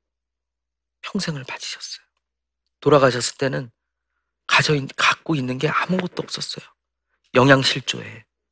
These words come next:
그냥 어떻게 보면 우리가 서서평 씨란 이야기를 들었을 때 "그 사람 누구야?" 하고 이야기할 수 있겠죠. 파란 눈을 가진 백인,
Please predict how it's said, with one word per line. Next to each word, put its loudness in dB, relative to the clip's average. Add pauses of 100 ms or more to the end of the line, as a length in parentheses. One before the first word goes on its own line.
(1400)
그냥 8 (240)
어떻게 6
보면 8
우리가 4 (640)
서서평 0
씨란 4
이야기를 0
들었을 -2
때 6 (140)
"그 -6
사람 -2
누구야?" -4 (400)
하고 -12
이야기할 -4
수 -8
있겠죠. -16 (880)
파란 2
눈을 -4
가진 -12
백인, -8